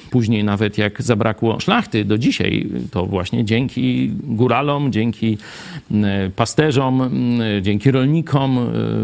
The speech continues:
z, z, z, właśnie ze Śląska Cieszyńskiego i tam po lasach się chowali, tam nabożeństwa były, są nawet miejsca takie znane protestantom cieszyńskim.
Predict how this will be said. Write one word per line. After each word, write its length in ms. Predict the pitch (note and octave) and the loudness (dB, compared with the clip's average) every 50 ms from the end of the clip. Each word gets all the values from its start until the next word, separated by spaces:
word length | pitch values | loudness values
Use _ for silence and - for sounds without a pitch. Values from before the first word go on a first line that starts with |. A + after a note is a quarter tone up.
| A2 A2 G#2+ G#2+ A2 G#2 | -2 -2 -2 -4 -4 -6
z, 240 | - - - - - | -8 -10 -10 -8 -6
z, 300 | C#3 B2 A2 - - - F#3 - | -6 -6 -6 -6 -6 -8 -6 -4
z, 140 | - G#2 A2 | -2 -2 0
właśnie 320 | G2 G#2+ A2 - B2+ A#2+ | 0 0 0 0 0 0
ze 140 | G2 G#2 A2 | 0 0 -2
Śląska 420 | - - C3+ C3 A#2 - B2 A#2+ | 0 0 0 0 0 0 -2 -2
Cieszyńskiego 640 | - - A2+ - B2 A#2+ A2 - - A2 A#2 C#3 C#3+ | 0 -2 -2 0 0 -2 0 0 0 0 2 2 0
i 80 | C#3+ C3 | -2 0
tam 180 | - G#2+ A2 | 0 0 0
po 100 | - G#2+ | 2 0
lasach 380 | G2+ A2+ A#2+ C3+ - - - - | 0 2 0 0 -2 -4 -4 -2
się 100 | - A2+ | -2 -2
chowali, 440 | - A2+ A2 A2 G#2+ B2 C#3+ B2+ - | -2 -2 0 0 0 0 0 -2 -2
tam 240 | - A#2 A#2+ B2 | -2 0 0 0
nabożeństwa 800 | A2+ G#2 G2+ G#2 G2 G2 A#2 D3 C#3+ - - D3+ - - - - | 0 0 0 0 -2 0 -2 -2 -4 -4 -4 -2 -2 -2 -2 -2
były, 420 | B2+ A#2+ C3+ C#3+ D3 C#3+ C3 A#2+ A#2+ - - - - - - | 0 0 2 2 2 0 0 -2 -6 -8 -14 -18 -18 -16 -6
są 220 | - - A2+ A2 | -2 0 0 2
nawet 280 | A2 F#2+ F#2+ G#2 G2 - | 0 0 -2 -2 -2 0
miejsca 420 | A2 A#2+ D3+ D#3+ - - C#3 C3 | 0 2 2 0 0 0 -2 -2
takie 320 | - C3+ B2+ A#2 - C3+ G#2+ | -2 -2 -4 -2 -2 0 0
znane 480 | G#2+ A2 B2 D3 D3 C#3+ C#3 - - - | 2 2 2 2 0 0 -2 -2 -2 -4
protestantom 760 | - C#3+ C#3 C#3 C3 - - C#3+ C#3+ C3 C#3+ D3 C#3+ C#3+ C#3+ C3 - C3+ | -4 -4 -2 -4 -4 -2 -2 -2 -2 -2 -2 -2 -2 -2 -4 -6 -6 -6
cieszyńskim. 640 | - C#3 C3 - D3+ D3+ C3+ - - - F3+ F#3+ | -6 -6 -4 -2 -2 -2 -2 -2 -2 0 0 0